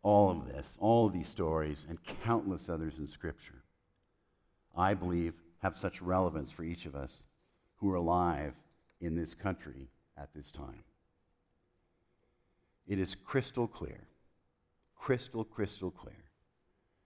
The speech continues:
that God is the source of freedom. And freedom is fundamental to what it means to be a human being created in God's image.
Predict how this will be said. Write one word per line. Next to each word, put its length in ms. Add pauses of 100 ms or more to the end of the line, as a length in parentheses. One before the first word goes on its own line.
(240)
that 180
God 300
is 160
the 80
source 320
of 80
freedom. 320 (1200)
And 140
freedom 380
is 120
fundamental 560
to 80
what 160
it 100
means 260
to 60
be 160
a 40
human 300
being 420 (600)
created 300
in 140
God's 320
image. 400